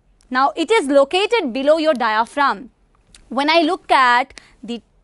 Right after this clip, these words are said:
lobes of liver, it has got these two lobes. So one is your right lobe,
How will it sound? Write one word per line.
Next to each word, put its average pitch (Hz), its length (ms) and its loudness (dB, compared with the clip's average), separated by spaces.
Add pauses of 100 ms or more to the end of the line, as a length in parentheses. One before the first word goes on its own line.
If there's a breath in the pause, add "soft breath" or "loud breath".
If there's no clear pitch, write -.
(140)
lobes 302 720 2
of 339 200 2
liver, 233 460 -2 (320 loud breath)
it 381 180 0
has 311 420 0
got 269 440 2
these 277 400 -8
two 269 280 -12
lobes. 240 460 -6 (240 loud breath)
So - 160 -4
one 285 400 2
is 262 240 -2
your 285 200 -4
right 254 400 -4
lobe, 403 340 2